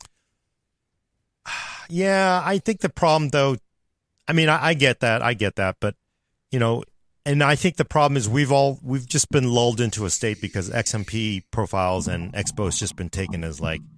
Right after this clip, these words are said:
you never have problems. Everybody's like, "Just switch it on," right? And the problem is, like, it doesn't post, well, then you try a different profile or you don't run it or you get different ram. But I think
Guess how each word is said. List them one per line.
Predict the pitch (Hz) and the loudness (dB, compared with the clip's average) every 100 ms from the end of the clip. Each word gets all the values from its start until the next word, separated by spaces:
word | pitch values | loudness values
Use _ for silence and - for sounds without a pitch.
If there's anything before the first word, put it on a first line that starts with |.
| - - _ | -20 -20 _
you | 143 | -2
never | 131 107 | 0 0
have | 95 78 | -2 -4
problems. | 85 76 82 | -6 -6 -4
Everybody's | 110 110 101 | -2 -2 -2
like, | 87 - | -2 -4
"Just | 87 - | -4 -4
switch | - - | -6 -8
it | |
on," | 78 67 65 | -10 -10 -12
right? | 82 80 78 - - - - | -12 -12 -12 -16 -16 -16 -4
And | 123 127 | 0 0
the | 120 | 0
problem | 107 139 139 | 2 4 4
is, | 123 | 2
like, | 113 107 | 0 0
it | 123 | 0
doesn't | 151 147 | 2 2
post, | 139 202 208 - | 4 4 2 0
well, | 135 143 139 | 0 2 2
then | 123 120 117 98 98 - - - - - | 2 2 0 -6 -12 -14 -16 -16 -14 -10
you | 107 110 107 98 98 | -2 0 0 -4 -8
try | - 147 | 0 2
a | 127 | 2
different | 123 113 98 | 0 -2 -2
profile | 110 - 101 101 95 | 0 2 2 2 2
or | 87 85 85 - - - - - | 0 0 -2 -6 -14 -20 -20 -12
you | - 101 | -4 -2
don't | 101 | -2
run | 85 85 | -2 -2
it | 78 - | -4 -6
or | 87 85 82 90 | -6 -6 -6 -8
you | 87 80 | -10 -6
get | 90 | -4
different | 85 80 78 | -4 -8 -8
ram. | 85 78 76 | -8 -8 -8
But | 87 | -6
I | 92 | -4
think | 98 131 | -4 -6